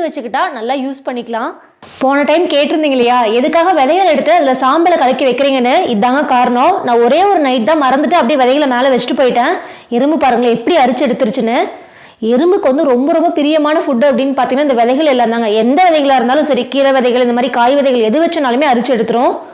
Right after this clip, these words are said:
அதனால தாங்க நம்ம சாம்பல் கலக்கி வைக்கிறோம் அப்படின்னா இந்த மாதிரி புழு பூச்சி தாக்கமெல்லாம் இல்லாம இருக்கும். எனக்கு தெரிஞ்ச ரீசன் வந்து இதுதான். வேற ஏதாவது பர்டிகுலர் ரீசன் இருந்தாலும் சொல்லுங்க, பாக்குறவங்களுக்கு யூஸ் ஆகும். அவ்வளவுதாங்க, விதைகளை எடுத்து அப்படியே சேவ்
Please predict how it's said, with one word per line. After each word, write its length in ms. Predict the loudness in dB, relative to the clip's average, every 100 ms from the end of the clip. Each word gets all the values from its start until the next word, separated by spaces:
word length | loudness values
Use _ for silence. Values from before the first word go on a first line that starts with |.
| -20 -20 -20 -20 -20 _ _ _ _ -4
அதனால 280 | -2 -2 -2
தாங்க 180 | -2 -2 -6
நம்ம 140 | -8 -4
சாம்பல் 380 | -4 -2 -4 -2
கலக்கி 260 | -4 -4 -6
வைக்கிறோம் 280 | -2 0 -2
அப்படின்னா 280 | -4 -6 -6 -6
இந்த 100 | -8
மாதிரி 120 | -10 -10
புழு 140 | -10 -10
பூச்சி 180 | -10 -10 -8
தாக்கமெல்லாம் 420 | -8 -6 -4 -4
இல்லாம 240 | -2 -4 -6
இருக்கும். 260 | -2 -2 -2 -6
எனக்கு 220 | -8 -8 -6
தெரிஞ்ச 220 | -4 -4
ரீசன் 220 | -6 -8 -8
வந்து 140 | -6
இதுதான். 280 | -4 -4 -4 -4 -4
வேற 100 | -2
ஏதாவது 160 | 0 -2
பர்டிகுலர் 380 | -4 -6 -4 -6 -6
ரீசன் 260 | -8 -8
இருந்தாலும் 300 | -8 -6 -6 -6
சொல்லுங்க, 280 | -6 -4 -4 -4 -4
பாக்குறவங்களுக்கு 500 | -4 -4 -8 -6 -6
யூஸ் 160 | -6 -2 -4
ஆகும். 280 | -2 -4 -4 -8 _ _ _ _ _
அவ்வளவுதாங்க, 360 | -6 -4 -4 -4
விதைகளை 320 | -6 -4 -2 -2
எடுத்து 180 | -2 -4
அப்படியே 180 | -6 -4
சேவ் 160 | -4